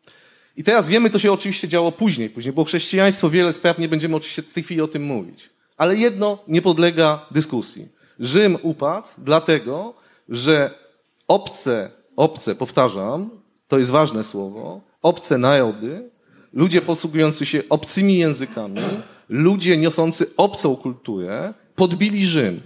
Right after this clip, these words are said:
I co się stało? Rzym przyjął, że tak powiem, tych barbarzyńców, wówczas tak nazywanych, prawda? Przyjął ich. I co się stało? Rzym upadł.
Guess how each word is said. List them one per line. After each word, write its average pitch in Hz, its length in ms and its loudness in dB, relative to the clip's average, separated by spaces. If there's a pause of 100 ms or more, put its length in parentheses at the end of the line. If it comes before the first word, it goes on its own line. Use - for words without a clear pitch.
(160)
I 160 60 -6
co 240 120 4
się 240 160 2
stało? 120 500 -2 (1200)
Rzym 226 320 2 (1500)
przyjął, 196 500 2 (180)
że 131 80 -12
tak - 180 -2
powiem, 160 240 4
tych 135 160 -4
barbarzyńców, 135 1000 0
wówczas 147 440 0
tak - 160 -2
nazywanych, 127 560 -2
prawda? 127 520 -10 (100)
Przyjął 110 460 2
ich. - 240 -20 (260)
I 156 40 -16
co 175 120 0
się 185 120 0
stało? 180 320 2
Rzym 190 200 0
upadł. 85 400 -4